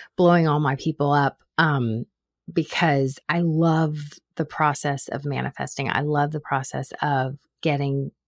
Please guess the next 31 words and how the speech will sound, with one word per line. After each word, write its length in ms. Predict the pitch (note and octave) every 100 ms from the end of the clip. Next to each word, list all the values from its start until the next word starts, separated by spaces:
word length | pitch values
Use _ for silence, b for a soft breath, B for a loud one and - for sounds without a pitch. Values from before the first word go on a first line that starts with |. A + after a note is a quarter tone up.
| -
remembering 600 | E3 D#3 D#3 D3+ D3 D3+
how 340 | - C3 C3+ -
to 140 | -
daydream 580 | C#3+ C3 B2 D#3 E3+ F#3+ -
and 160 | D3
envision, 1040 | C3+ C#3 C#3 - E3+ D#3 C#3+ C3 B2+ C3 C#3+ B B B B B _ -
uh, 420 | D3+ C3+ C3 - -
the 120 | E3+
person 420 | - F3 - D#3
you 80 | D3
wanna 220 | C3 C3
become 400 | B2 - C#3 C3
this 260 | - - -
year. 260 | - - - _ _ _ _ _
Really 320 | G3 B3+ B3+
way 360 | G3+ E3+ F3+ F3
more 420 | F3 D#3+ D#3 D3+
than, 480 | C#3+ C3+ C3+ C3+ C3+ - B B B -
um, 300 | D#3+ C3+ C#3 - -
setting 500 | - - D#3+ D3 C#3
super 440 | - - D#3 D3+
specific 680 | D3+ - C3+ - C#3+ - -
goals. 580 | - C#3+ C#3 D#3+ F3 - b b b b - -
What 280 | D#3+ D#3+ -
I've 280 | D3 D#3+ D#3+
learned 460 | D#3+ D3+ D3 C#3+ -
is 480 | D#3 D3+ C#3 C#3 C#3+ -
that 220 | C3+ C#3+ - _ -
we 160 | F3
start 460 | D#3 - E3+ D#3 - -
to 200 | D3+